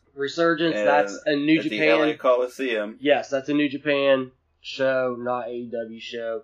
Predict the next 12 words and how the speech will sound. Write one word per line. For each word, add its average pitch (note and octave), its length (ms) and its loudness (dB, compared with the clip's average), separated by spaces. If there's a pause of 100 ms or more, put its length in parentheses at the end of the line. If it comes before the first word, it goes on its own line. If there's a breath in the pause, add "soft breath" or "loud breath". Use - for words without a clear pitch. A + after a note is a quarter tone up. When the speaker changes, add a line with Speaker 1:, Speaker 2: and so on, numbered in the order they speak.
Speaker 1:
but, G#2+ 100 -12
uh, G2 500 -12
still, A#2+ 580 -8 (380)
it's G#2+ 180 -12
gonna A#2 180 -12
be A#2 120 -10
dope. G#2+ 380 -10 (260)
Um, G2 600 -14 (480)
gonna A2 180 -10
be A2 120 -14
dope. G2 300 -12 (880)
Uh, D3+ 240 4